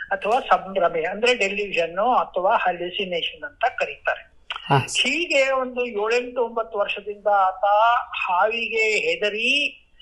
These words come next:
Speaker 1: ಅಥವಾ ಹಾವಿದೆ ನಿಮ್ಗೆ ಯಾರಿಗೂ ಕಾಣಿಸ್ತಾ ಇಲ್ಲ ಅಂತ ಅನ್ನುವಂತಹ ಒಂದು ಪ್ರಕರಣವನ್ನ ತಂದಾಗ ಖಂಡಿತವಾಗಿಯೂ ಇದರ, ಆ, ಈ ಒಂದು ಅಂಶದ ಮೇಲೆ ಆತನಿಗೆ ಮಾನಸಿಕವಾಗಿ, ಆ,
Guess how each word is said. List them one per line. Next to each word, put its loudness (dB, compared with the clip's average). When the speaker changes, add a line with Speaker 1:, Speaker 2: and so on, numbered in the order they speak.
Speaker 1:
ಅಥವಾ 4
ಹಾವಿದೆ 2
ನಿಮ್ಗೆ -6
ಯಾರಿಗೂ 0
ಕಾಣಿಸ್ತಾ 0
ಇಲ್ಲ 0
ಅಂತ 2
ಅನ್ನುವಂತಹ 0
ಒಂದು -4
ಪ್ರಕರಣವನ್ನ 2
ತಂದಾಗ 0
ಖಂಡಿತವಾಗಿಯೂ -2
ಇದರ, 0
ಆ, -2
ಈ 2
ಒಂದು 0
ಅಂಶದ 2
ಮೇಲೆ -2
ಆತನಿಗೆ 2
ಮಾನಸಿಕವಾಗಿ, 0
ಆ, 4